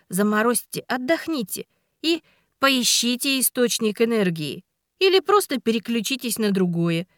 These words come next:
Это тоже помогает набраться сил. Придёт день, вы воспользуетесь тем, что оставили в запасе. Так успешные писатели иногда откладывают рукопись романа, если чувствуют, что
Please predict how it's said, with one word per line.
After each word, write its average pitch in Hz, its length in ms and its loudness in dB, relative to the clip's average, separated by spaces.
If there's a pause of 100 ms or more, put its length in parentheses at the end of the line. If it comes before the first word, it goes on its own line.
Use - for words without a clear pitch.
(120)
Это 320 200 -2
тоже 285 240 0
помогает 190 540 0
набраться 180 460 0
сил. 180 320 -4 (540)
Придёт 170 460 0
день, 196 360 -2 (360)
вы 311 180 2
воспользуетесь 277 1080 0
тем, 285 260 0
что 247 280 2
оставили 226 580 2
в 208 60 -2
запасе. 196 680 -4 (400)
Так 285 320 2 (240)
успешные 277 720 2
писатели 262 800 0
иногда 226 460 4
откладывают 226 800 2
рукопись 220 500 0
романа, 208 560 -2 (380)
если 220 400 0
чувствуют, 208 600 0
что 202 320 0